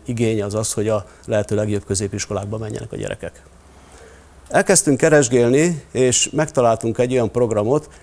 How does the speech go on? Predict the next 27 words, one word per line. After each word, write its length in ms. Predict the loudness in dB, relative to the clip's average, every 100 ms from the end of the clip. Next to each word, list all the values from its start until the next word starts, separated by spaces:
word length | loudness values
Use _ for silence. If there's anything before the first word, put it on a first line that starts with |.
| -20 -8
amelynek 420 | -2 0 0 2
nincsenek 540 | 2 2 0 0 -2
szigorú 440 | -2 0 0 -2 -2
korlátai, 720 | -4 -2 -2 -4 0 0 0 -6
és 160 | -4 0
ez 80 | 2
a 300 | 2 2 -4 -20 -8
most 180 | -6 0
már 140 | 0
huszonkettő 680 | 2 0 0 -2 -4 -4 -4 -4
éve 200 | -2 -2
működő 460 | -4 -4 -4 -4 -4
Énaplán 480 | -6 -6 -8 -8
program. 380 | -8 -10 -10 -10 -12 -18 -20 _ -20 -20 -20 -20 -20 -20 -8
Ö, 280 | 0 4 4 2 -2
úgy 180 | -2 4
gondoltuk 480 | 4 6 4 2 0
akkor, 440 | 0 2 2 4
hogy, 280 | 4 2 4
ö, 120 | 2 2 -6 -20 -2
azzal, 460 | 2 4 4 4
hogy, 260 | 4 2 4
ö, 160 | 2 0 -4 -16 -2
nem 200 | 2 4
a 40 |
hagyományos 540 | 4 4 2 2 0
osztálykeretekben 1080 | 0 0 0 0 0 -2 -2 -4 -2 -6 -6